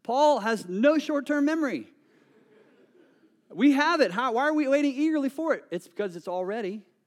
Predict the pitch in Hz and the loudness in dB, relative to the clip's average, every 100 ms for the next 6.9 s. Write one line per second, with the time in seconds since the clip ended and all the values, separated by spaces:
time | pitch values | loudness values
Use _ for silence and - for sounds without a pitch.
0 | _ _ _ _ _ _ 143 151 151 156 | _ _ _ _ _ _ -10 -8 -8 -8
1 | 127 101 - 233 156 _ _ _ _ _ | -10 -14 -18 -20 _ _ _ _ _ _
2 | _ _ _ - 151 165 233 277 117 - | _ _ _ -16 -14 -10 -4 -2 -2 -10
3 | _ _ _ _ _ _ _ _ 135 143 | _ _ _ _ _ _ _ _ -20 -20
4 | 143 208 196 104 _ - 139 156 147 170 | -12 -6 -6 -8 _ -16 -8 -8 -8 -10
5 | 143 196 196 170 147 170 175 156 143 165 | -6 -8 -8 -10 -8 -8 -8 -10 -10 -10
6 | 156 135 - 190 190 165 139 151 160 | -8 -10 -10 -12 -10 -10 -8 -6 -8